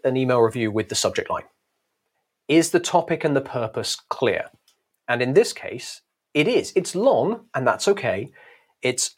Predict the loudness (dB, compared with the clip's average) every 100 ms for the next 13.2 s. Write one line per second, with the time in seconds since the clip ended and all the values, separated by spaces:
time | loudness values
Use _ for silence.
0 | _ 4 6 4 2 -2 -2 -2 -2 -2
1 | -6 -8 -8 -10 -8 -8 -8 -10 _ _
2 | _ 0 0 -4 -8 -6 -4 -4 -4 -6
3 | -14 _ _ _ _ _ _ -6 -2 4
4 | 4 2 -4 -8 -6 -4 -4 -8 -4 0
5 | 2 0 -4 -6 -4 -4 -4 -10 -14 -18
6 | _ -2 2 2 -2 _ -2 0 0 0
7 | -2 0 -2 -6 _ _ _ -4 -2 0
8 | -2 0 0 2 2 2 2 2 2 2
9 | 2 2 4 2 4 4 4 2 0 -10
10 | -12 _ _ _ 2 2 4 4 2 2
11 | 2 2 2 0 -2 _ _ -6 -6 0
12 | 2 4 4 2 0 -4 -6 -6 -8 -8
13 | -12